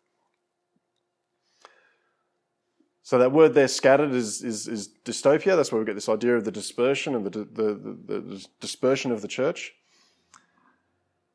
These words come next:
And so it's written after that moment in, in Acts, uh, if you're familiar with it, where, you know, Stephen got, got martyred and the church, the, the Christian,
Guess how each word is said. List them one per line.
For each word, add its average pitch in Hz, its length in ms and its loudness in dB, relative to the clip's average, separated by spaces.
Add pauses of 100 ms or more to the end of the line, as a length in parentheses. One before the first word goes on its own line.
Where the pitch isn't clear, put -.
(440)
And 123 140 -4
so 135 500 6 (380)
it's 131 220 -4
written 170 260 4
after 165 400 0
that 127 220 4
moment 131 540 2
in, 113 180 -4
in 113 160 -8
Acts, - 640 -6 (100)
uh, 104 140 -8
if 101 140 -14
you're 101 60 -14
familiar 135 280 -2
with 101 180 -4
it, - 140 -6
where, 110 320 -4
you 120 80 -6
know, 110 80 -6
Stephen 131 340 -2
got, 117 220 -2
got 120 180 -2
martyred 117 460 0
and 107 320 -8
the 104 60 -6
church, - 500 -4
the, 110 100 -4
the 104 120 -8
Christian, 110 680 -6